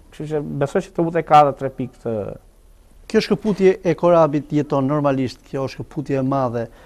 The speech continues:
Speaker 2: Pra, siç e thatë dhe ju pak më parë, që nuk ka më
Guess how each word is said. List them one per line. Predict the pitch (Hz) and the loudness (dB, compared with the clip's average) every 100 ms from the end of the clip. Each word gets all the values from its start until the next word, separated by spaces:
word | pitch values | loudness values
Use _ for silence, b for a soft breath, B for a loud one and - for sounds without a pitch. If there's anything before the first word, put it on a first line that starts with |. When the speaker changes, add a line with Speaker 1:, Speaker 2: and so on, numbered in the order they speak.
| b - | b -2
Speaker 2:
Pra, | 143 143 - | 2 2 0
siç | - 147 143 | -10 -6 -4
e | |
thatë | 131 151 131 | -2 -2 0
dhe | 135 | 0
ju | 147 | -2
pak | - 143 - | -2 -4 -4
më | 131 | -6
parë, | - 143 131 | 0 0 0
që | - 139 131 b b - | -4 -4 -4 b b -8
nuk | 156 156 | -6 -4
ka | 170 156 | -4 -2
më | 151 | -2